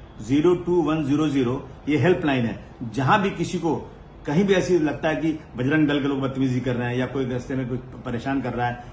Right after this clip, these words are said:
इन दोनों नंबर पर बात कीजिए। इन लोगों ने वादा किया है कि इस बकरीद में कहीं भी कोई problem नहीं होगी, तो आप लोग उस कीजिए और जब कहीं से नहीं कुछ मिले तो मुझे याद कीजिएगा। मैं पूरी कोशिश करूंगा कि पूरी community को इस बकरीद में कहीं कोई तकलीफ ना हो और हम लोग इज्जत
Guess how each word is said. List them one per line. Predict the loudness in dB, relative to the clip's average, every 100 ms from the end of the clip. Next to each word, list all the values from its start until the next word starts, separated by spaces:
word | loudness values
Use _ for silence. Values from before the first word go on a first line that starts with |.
| -2
इन | 0 4
दोनों | 4
नंबर | 2 2 0
पर | -2
बात | 0 0 0
कीजिए। | -2 -2 -2 -4 0
इन |
लोगों | 2 2 2
ने |
वादा | 0 2 0
किया | 2 0
है | 0
कि | -2 -6
इस | -6 -4
बकरीद | -4 -4 -4 -2
में | -4 -4
कहीं | 0 2 2
भी |
कोई | 2 0
problem | 0 0 0
नहीं | 0 -2
होगी, | -6 -10 -12 -20 -10
तो | 0
आप | 0 2
लोग | 0
उस | -2
कीजिए | -2 2 2
और | 2 -2
जब | -4
कहीं | -6 -16 -4 0 2
से | 4
नहीं | 4
कुछ | 2 2
मिले | 2 2
तो | 0
मुझे | 2 2
याद | 2 0
कीजिएगा। | 0 0 0
मैं | -2 -2
पूरी | 0 -2
कोशिश | 0 -4
करूंगा | -2 -2 -2 -6 -10 -18 -20 -2
कि | -2
पूरी | 0 -2 0
community | 2 2 2 2
को | 2 -2 -6 -16 -6 -2
इस | 0
बकरीद | -2 0 -2 0
में | 0 0 -4 -14 -4
कहीं | 0 2
कोई | 2
तकलीफ | 0 0 0
ना | 0 0
हो | -2 -4 -8 -16 -6
और | 0
हम | 2
लोग | 2 0
इज्जत | -2 -4 -6